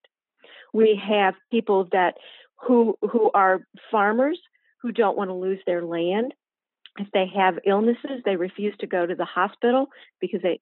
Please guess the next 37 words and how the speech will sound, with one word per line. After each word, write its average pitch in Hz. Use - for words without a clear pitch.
they 175
don't 185
have 175
health 196
care. 254
And 202
they 220
go 226
out 214
literally, 202
and, 190
you 208
know, 190
this 196
has 196
happened 190
many 196
times. 214
I've 175
heard 185
the 175
same 185
story. 262
They 185
go 170
out 160
in 196
their 202
fields 185
and 196
they 196
kill 170
themselves. -
So 214
we 277
are 190
dying, 196